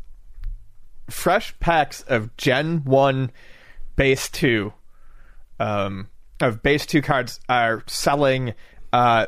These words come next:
through Vonnie's store for, like, four hundred bucks a pack. A pack. One pack of cards.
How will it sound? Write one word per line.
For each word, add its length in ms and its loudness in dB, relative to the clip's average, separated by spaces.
through 220 2
Vonnie's 360 2
store 260 2
for, 120 -4
like, 140 0
four 260 2
hundred 340 -2
bucks 320 -2
a 80 -2
pack. 560 -8
A 60 0
pack. 440 -4
One 160 0
pack 240 -2
of 60 -20
cards. 440 -12